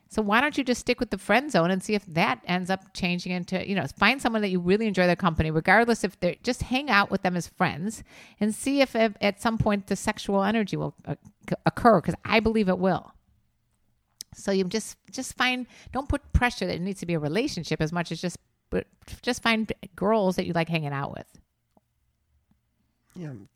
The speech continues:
Speaker 1: Why are
Speaker 2: It's
Speaker 1: you making a face?
Speaker 2: It's hard. It's hard.
Speaker 1: So don't, don't look for it. If it happens, it happens.
Speaker 2: Well, what in the meantime?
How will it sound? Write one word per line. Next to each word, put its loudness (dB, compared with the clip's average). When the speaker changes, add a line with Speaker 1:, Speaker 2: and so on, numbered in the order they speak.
Speaker 1:
Why 2
are 6
Speaker 2:
It's 4
Speaker 1:
you 2
making 2
a 0
face? -2
Speaker 2:
It's -16
hard. -14
It's -14
hard. -8
Speaker 1:
So 2
don't, 2
don't 2
look 0
for 4
it. -2
If 0
it 2
happens, 2
it 0
happens. 0
Speaker 2:
Well, 4
what 8
in 0
the 2
meantime? 0